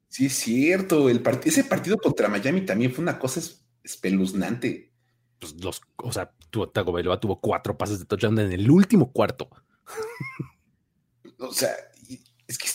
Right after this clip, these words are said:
Speaker 1: no invento, o sea, de verdad sí es cierto. O sea, pierden ese juego y le iban, iban ganando por diecisiete a los Bills. Le llaman veintitrés ese juego.
Speaker 2: Ujú,
Speaker 1: Lo
Speaker 2: exactamente.
Speaker 1: dejaron ir.
Speaker 2: <laughs> Así está. Esos fueron los datos para decir wow de esta semana. ¿Qué tal, eh?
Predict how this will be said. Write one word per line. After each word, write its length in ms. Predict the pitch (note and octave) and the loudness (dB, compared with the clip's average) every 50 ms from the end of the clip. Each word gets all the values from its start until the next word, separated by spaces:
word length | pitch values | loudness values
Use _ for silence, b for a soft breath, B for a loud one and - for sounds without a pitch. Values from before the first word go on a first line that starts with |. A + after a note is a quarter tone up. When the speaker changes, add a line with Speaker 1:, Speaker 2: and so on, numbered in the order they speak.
| - D#3 | 0 2
Speaker 1:
no 60 | E3+ | 2
invento, 340 | E3+ D#3+ D#3 E3 E3+ - C3 | 4 4 2 0 0 -2 -2
o 20 | |
sea, 140 | B2+ D3+ C#3+ | -2 -2 0
de 60 | C#3+ | 0
verdad 260 | C3+ C#3+ C3+ D#3 E3 - | 0 0 0 -2 -2 0
sí 80 | - | 0
es 80 | F#3 - | 0 2
cierto. 220 | F#3+ F3+ F#3 - | 0 0 0 0
O 20 | C3 | 0
sea, 140 | C3+ C3 - | -2 0 0
pierden 260 | F3 F3+ F#3+ F#3+ F#3+ | 2 4 6 6 6
ese 180 | F#3 F#3 F3 | 6 4 2
juego 220 | D#3+ E3+ E3+ E3 D#3+ | 2 4 4 4 6
y 40 | D#3+ | 6
le 40 | |
iban, 180 | E3 F3 D3+ B2+ D3 | 4 4 4 2 2
iban 100 | D#3 E3 | 0 2
ganando 320 | D#3+ E3 E3+ E3+ E3 - | 0 0 0 -2 -2 0
por 140 | - B2 A#2+ | 0 0 0
diecisiete 540 | A#2 A2+ - - B2 - - C#3 C3 - D#3 | 0 -2 -4 -4 -4 -2 -2 -2 -2 -2 -2
a 20 | |
los 200 | C#3+ A#2+ G2+ G2 | 0 -2 -2 -2
Bills. 200 | - B2 C3+ C#3+ | -4 -4 -2 -2
Le 60 | D3+ | 0
llaman 180 | D#3 F3 E3+ D3+ | 0 0 0 2
veintitrés 680 | D#3 D#3 - - C3+ B2 - G#2+ C3 D3+ - - - | 0 0 0 -2 -4 -2 -2 -2 -2 -2 -4 -8 -12
ese 200 | - B2+ C3+ C3+ C3 | -10 -8 -6 -4 -2
juego. 420 | C3 C3 C3 B2+ B2+ - - _ _ _ _ _ - | -2 -2 -2 -2 -6 -8 -12 _ _ _ _ _ -4
Speaker 2:
Ujú, 380 | C#3 C3 C3 F#3 A#3+ D4+ F#4 - | -2 -2 -2 -2 -2 -2 -4 -4
Speaker 1:
Lo 120 | D#4 F#3+ - _ _ - | -6 -8 -8 _ _ -20
Speaker 2:
exactamente. 500 | - - - - - - - - B2+ B2+ | -20 -18 -18 -14 -10 -6 -2 0 0 2
Speaker 1:
dejaron 360 | B2+ C3+ C#3 D3 C#3 C3 C3 | 2 2 0 2 2 0 0
ir. 60 | - - _ _ _ _ _ _ _ _ _ _ _ _ _ _ _ _ _ _ _ D4 E4+ F#4+ - | 0 -2 _ _ _ _ _ _ _ _ _ _ _ _ _ _ _ _ _ _ _ -20 -18 -12 -12
Speaker 2:
<laughs> 1160 | B2+ - - - - - - _ _ _ _ _ _ _ _ - - - - - - F3 - | -12 -12 -12 -16 -20 -20 -20 _ _ _ _ _ _ _ _ -18 -14 -12 -12 -12 -12 -10 -6
Así 240 | - A2 B2 B2 B2 | -4 -4 -2 -2 -2
está. 220 | A#2 - G#2 - - _ _ _ _ _ _ _ _ _ _ _ _ - | -2 -4 -6 -8 -10 _ _ _ _ _ _ _ _ _ _ _ _ -2
Esos 240 | E3+ F3 D3+ C3+ C3 | 0 0 0 0 2
fueron 340 | C#3+ D3+ D3 D3 C#3+ C#3+ - _ | 4 6 6 4 4 0 -6 _
los 400 | C3 A#2 A2 G#2 G2+ G2+ A2 A2 | -2 0 0 0 0 -2 -2 0
datos 360 | A#2 G#2+ G#2+ - G#2 F#2+ - | 0 2 2 0 -2 -4 -4
para 220 | - F#2+ F#2 F2+ | -2 -4 -2 0
decir 300 | E2+ E2+ - - G2 F#2 | -2 -2 -2 -2 -2 -2
wow 340 | F2 F2 F2 F2 E2+ E2+ C#2+ | 0 0 -2 -2 -2 -4 -6
de 200 | - F2 E2 D#2 | -4 -4 -2 -2
esta 200 | D#2+ - - D#2+ | -2 -4 -4 -6
semana. 380 | - - - - - C#2+ - - | -6 -8 -10 -10 -12 -12 -10 -6
¿Qué 100 | - G#2 | -4 -4
tal, 220 | - - - D2+ - | -4 -4 -6 -8 -8
eh? 160 | - G3 B3 | -10 -10 -12